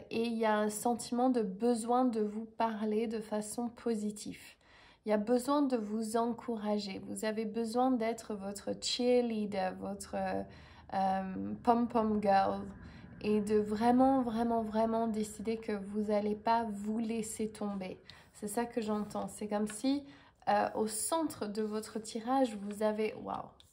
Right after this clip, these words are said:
<laughs> oh my god, trop bien. Au centre vo-, de votre tir-, vous avez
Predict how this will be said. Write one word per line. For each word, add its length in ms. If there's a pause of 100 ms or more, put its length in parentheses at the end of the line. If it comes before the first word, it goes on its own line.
(100)
<laughs> 280
oh 160
my 280
god, 380 (600)
trop 220
bien. 220 (140)
Au 100
centre 440
vo-, 180
de 180
votre 400
tir-, 320
vous 300
avez 440